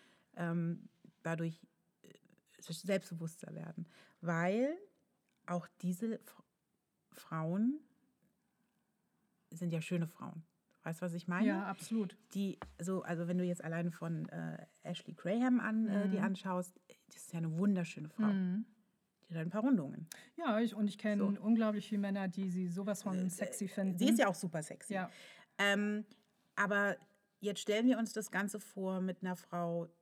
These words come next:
Speaker 1: die nicht diese klassischen,
Speaker 2: Mhm.
Speaker 1: diese klassischen Schönheitsmerkmale
Speaker 2: Mhm.
Speaker 1: hatte.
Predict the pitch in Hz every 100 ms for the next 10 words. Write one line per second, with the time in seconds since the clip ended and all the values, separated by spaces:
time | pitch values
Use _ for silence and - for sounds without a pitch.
0 | _ _ _ _ _ _ _ 160 165 175
1 | 190 196 185 180 156 - 160 160 156 160
2 | 202 190 180 214 - _ _ 165 170 180
3 | 170 170 165 - 185 175 156 - 143 165
4 | 143 214 190 180